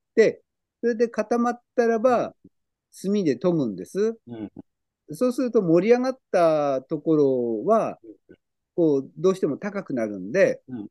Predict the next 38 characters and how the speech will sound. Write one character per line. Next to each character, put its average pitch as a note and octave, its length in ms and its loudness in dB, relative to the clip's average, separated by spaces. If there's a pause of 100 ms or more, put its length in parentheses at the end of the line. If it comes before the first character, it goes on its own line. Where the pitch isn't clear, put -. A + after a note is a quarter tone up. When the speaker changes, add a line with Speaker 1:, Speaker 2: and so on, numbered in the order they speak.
Speaker 2:
う G2 40 -14
ん。 F2 80 -14
Speaker 1:
し E2 40 -16 (200)
か G#3+ 60 -2
も D3 220 -4 (180)
平 F3 300 2
ら F3+ 60 2
な D#3+ 120 0
ブ D3 160 -6
ツ E3 120 -12
ブ E3+ 100 -6
ツ F3 140 -10
に F3 80 0
な D#3+ 120 0
っ D3+ 60 -16
て A#2 120 -6
見 C3+ 140 2
え D#3 80 4
て A#2+ 160 -10
く - 140 -16
る F#2+ 60 -12
わ F2 100 -8
け E2+ 140 -14
で - 80 -20
す - 160 -10
ね。 F3+ 60 0
Speaker 2:
へ B2+ 40 0
え。 A#2+ 40 -4
な A#2+ 60 -8
る B2+ 60 -14 (720)
ほ - 80 -12
ど。 - 120 -4 (280)
そ - 120 -4
れ A3+ 80 -2
っ - 20 -20
て - 100 -20
あ A#3 80 0
の、 G#3+ 180 -4